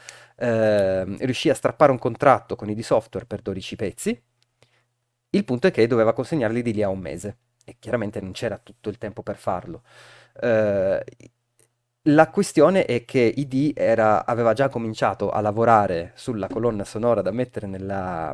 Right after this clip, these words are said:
nella Collector Edition senza dirgli niente, e dice che, ehm,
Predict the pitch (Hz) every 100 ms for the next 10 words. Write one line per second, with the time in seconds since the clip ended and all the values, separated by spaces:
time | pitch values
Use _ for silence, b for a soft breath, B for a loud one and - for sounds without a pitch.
0 | - 135 135 131 110 127 117 120 175 214
1 | 127 - 151 151 185 - b b - 123
2 | 101 92 90 95 101 92 90 123 196 202
3 | - 107 - 107 107 - 107 107 - 104
4 | 95 92 90 90 87 90 87 85